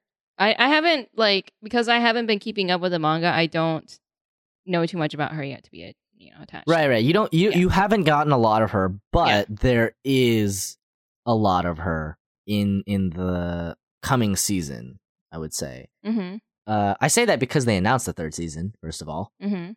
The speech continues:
Speaker 2: Um, but also because, uh, she plays a very important part in the, in the events to come,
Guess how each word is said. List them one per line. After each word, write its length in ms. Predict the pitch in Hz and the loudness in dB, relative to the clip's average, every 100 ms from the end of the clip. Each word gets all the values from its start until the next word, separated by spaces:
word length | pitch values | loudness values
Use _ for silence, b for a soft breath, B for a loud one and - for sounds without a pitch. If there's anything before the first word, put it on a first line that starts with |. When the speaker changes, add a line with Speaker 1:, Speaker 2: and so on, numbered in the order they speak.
| _ _ _ _ 101 | _ _ _ _ -2
Speaker 2:
Um, 260 | 95 92 | 0 0
but 140 | 90 139 | 0 0
also 360 | 139 175 131 | 2 2 0
because, 720 | 107 107 113 98 95 87 82 - | 0 -2 -2 -2 -2 -2 -6 -8
uh, 140 | 87 82 | -10 -4
she 160 | 120 | -4
plays 220 | 113 120 104 | -2 -2 -2
a 40 | |
very 240 | 98 92 | 0 0
important 360 | 87 - 90 85 | -2 -4 -8 -8
part 240 | 82 80 | -8 -8
in 240 | - 78 76 | -8 -10 -10
the, 260 | 78 76 - | -12 -14 -8
in 100 | 90 | -4
the 80 | 87 | -2
events 300 | 90 90 - | -2 -4 -6
to 80 | - | -8
come, 400 | - 131 151 | -2 0 0